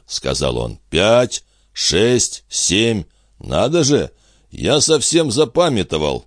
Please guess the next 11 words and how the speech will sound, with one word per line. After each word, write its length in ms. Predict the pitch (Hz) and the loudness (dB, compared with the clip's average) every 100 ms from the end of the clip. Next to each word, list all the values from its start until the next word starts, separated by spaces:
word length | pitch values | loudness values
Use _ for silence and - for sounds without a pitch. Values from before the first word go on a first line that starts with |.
| _ | _
двенадцать, 840 | - 60 73 92 135 - 147 139 - _ _ | -14 -6 -2 2 2 2 0 0 -4 _ _
тринадцать, 800 | 69 82 90 120 143 - 135 - _ _ | -4 -2 2 0 0 -2 -2 -4 _ _
четырнадцать, 1300 | - - 87 _ 92 110 123 147 160 - 156 - - _ _ _ | -4 -2 -4 _ 0 2 2 0 0 2 0 0 -16 _ _ _
а 160 | - | -4
ведь 200 | 80 92 | 0 -2
двадцать 580 | 71 82 123 - 147 107 | 0 2 2 2 -2 0
пять 280 | 123 135 107 | 2 2 0
луидоров — 760 | 110 110 90 123 147 135 - _ _ | 0 0 2 2 4 2 -2 _ _
солидная 720 | - - 78 82 131 127 147 143 | -4 -2 0 0 -2 0 0 2
сумма, 720 | - - 185 139 82 65 55 _ _ | 0 2 2 2 -2 -6 -8 _ _
семнадцать, 960 | - - 64 71 104 151 - 165 131 | -8 -6 -4 -2 0 0 2 0 -2